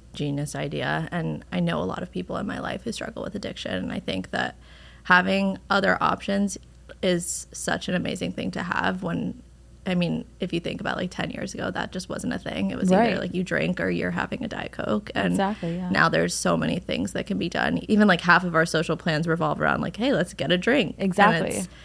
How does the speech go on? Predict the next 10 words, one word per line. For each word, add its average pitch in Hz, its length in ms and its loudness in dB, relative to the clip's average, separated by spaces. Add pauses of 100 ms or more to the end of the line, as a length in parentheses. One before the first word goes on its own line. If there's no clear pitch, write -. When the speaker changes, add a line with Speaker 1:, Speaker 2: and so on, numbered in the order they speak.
(340)
Speaker 1:
it's 180 180 2
cool 185 340 4
that 165 260 4
there's 170 200 4
been 165 200 0
so 170 120 2
much - 200 0
progress - 480 0
made, - 240 0
and - 280 -2